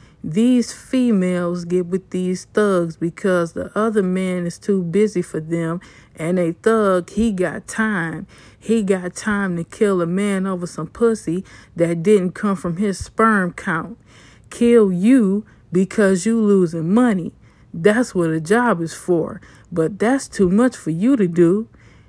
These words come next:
These females set these men up because these men not giving them no attention,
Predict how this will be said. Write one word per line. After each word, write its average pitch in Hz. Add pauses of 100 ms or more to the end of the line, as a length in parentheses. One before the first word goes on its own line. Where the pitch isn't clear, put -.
(300)
These 214
females 196 (180)
set 208
these 190
men 220
up 190
because 180
these 208
men 190
not 185
giving 190
them 208
no 175
attention, 196